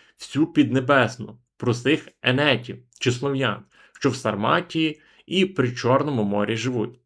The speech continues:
коло озера Меотійського, називаючи їх Роксоланами, так ніби Русь і Алани. Тут чітко вказано, що енети, генети, опинившись на землях України,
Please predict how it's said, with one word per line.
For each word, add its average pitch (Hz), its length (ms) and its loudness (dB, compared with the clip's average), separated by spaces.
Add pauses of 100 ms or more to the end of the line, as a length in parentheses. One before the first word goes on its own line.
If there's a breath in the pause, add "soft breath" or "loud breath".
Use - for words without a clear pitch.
коло 110 320 0
озера 135 360 4
Меотійського, 135 840 -2 (200)
називаючи 139 680 0
їх 151 320 0 (300 soft breath)
Роксоланами, 120 760 2 (300)
так 135 280 2
ніби 117 500 2
Русь 156 540 0
і 113 140 2
Алани. 113 500 4 (1500)
Тут 208 160 0
чітко 190 380 2
вказано, 135 800 2
що - 320 -2
енети, 139 460 2
генети, 143 540 0
опинившись 131 680 -2
на 120 120 -2
землях 127 340 -2
України, 165 600 0